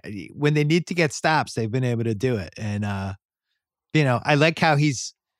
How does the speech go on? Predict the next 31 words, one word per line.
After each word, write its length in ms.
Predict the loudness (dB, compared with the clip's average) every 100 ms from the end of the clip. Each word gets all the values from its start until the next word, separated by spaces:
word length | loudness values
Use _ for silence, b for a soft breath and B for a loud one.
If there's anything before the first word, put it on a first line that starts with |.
| _ _ _ _
I 60 | 2
like 200 | 2 2
how 160 | 2
he 160 | 4 2
was, 200 | 0 -2
like, 180 | -4 -4
sparingly 720 | -6 0 2 2 0 -2 0
using 420 | 0 0 -2 -2
Davis 480 | 2 2 2 0 -2
as 140 | -4
a 60 | -4
five, 440 | 0 2 2 0
depending 320 | -4 -4 -4
on 100 | -2
the 60 | -2
matchups. 600 | 0 0 0 -2 -4 -6
But 120 | -6
when 140 | -4 -4
he 60 |
really 320 | -4 -2 -2 -2
needed 340 | -2 -2 -2
it, 140 | -4
he 140 | -2 -2
would 160 | -2
do 180 | -2 -2
it 120 | -2
and 120 | -4 -8
things 220 | -8 -8
like 140 | -8
that. 280 | -8 -10 -8
So 220 | -8 -8